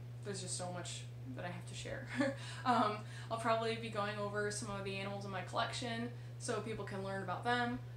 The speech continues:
Um, going over, like I said, art tutorials, just any types of questions. I love to chat with people. I really love the reptile community and the wildlife community. It's been absolutely wonderful. And, uh, I like to do my part and,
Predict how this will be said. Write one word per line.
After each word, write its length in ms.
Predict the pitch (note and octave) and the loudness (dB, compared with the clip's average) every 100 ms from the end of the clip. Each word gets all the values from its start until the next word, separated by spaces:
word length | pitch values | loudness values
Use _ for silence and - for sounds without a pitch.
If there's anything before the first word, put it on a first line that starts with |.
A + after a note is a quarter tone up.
| - - | -8 -6
Um, 380 | D#3+ D#3 D#3 E3+ | -4 -2 -4 -2
going 240 | F#3+ F3+ | 0 0
over, 320 | F3 F3+ F3 - - - F#3 | 0 -2 -4 -6 -10 -8 -6
like 180 | F3+ | -2
I 40 | F3 | -2
said, 280 | F3+ E3+ D#3+ | -2 -4 -2
art 180 | F#3+ F#3 | -2 -2
tutorials, 600 | G#3 G3 F#3 F3+ F3 E3+ | -2 -2 0 0 0 -2
just 220 | E3+ - - - - - | -2 -4 -6 -8 -8 -4
any 160 | F#3 F3+ | -2 -2
types 240 | F3+ E3+ | -4 -4
of 80 | E3+ | -4
questions. 540 | F3+ E3 - E3 E3 - - | -2 -2 -2 -4 -4 -6 -4
I 40 | G3 | 4
love 160 | G3+ | 4
to 80 | G#3 | 4
chat 180 | A3 G#3 | 0 0
with 140 | G#3 | 0
people. 460 | G#3+ G#3 G#3 G#3 G3 | -4 -2 -2 -2 -2
I 60 | G3 | -2
really 340 | F#3 G3 G3+ | 0 0 0
love 160 | G3 F#3+ | 2 2
the 60 | F#3+ | 2
reptile 320 | F3+ G3 F#3 | -2 0 -4
community 480 | F#3 F#3+ F#3+ F#3+ F#3+ | -2 -4 -2 -2 -2
and 100 | D#3+ | -2
the 40 | |
wildlife 400 | E3+ F#3 G3 F#3+ | 0 2 2 0
community. 460 | - G3 G3 G3 F#3+ | -4 -4 -2 -2 -4
It's 120 | - | -6
been 180 | E3 E3+ G3 | -6 -6 -4
absolutely 400 | F#3 - F#3+ F#3 | -4 -4 -4 -4
wonderful. 560 | F3+ F3+ F3+ F#3 F3+ F3+ - - - - F#3+ | -4 -2 -2 -2 -4 -4 -8 -8 -8 -8 -2
And, 280 | F3 E3+ | 0 0
uh, 240 | E3+ E3 E3 | 0 0 0
I 120 | F3 | 0
like 240 | F3 E3+ | 0 -2
to 80 | F#3 | -4
do 60 | F3 | -2
my 140 | E3+ | -2
part 340 | E3+ F3+ E3+ D#3 | -2 -2 -2 -2
and, 160 | F3 | -4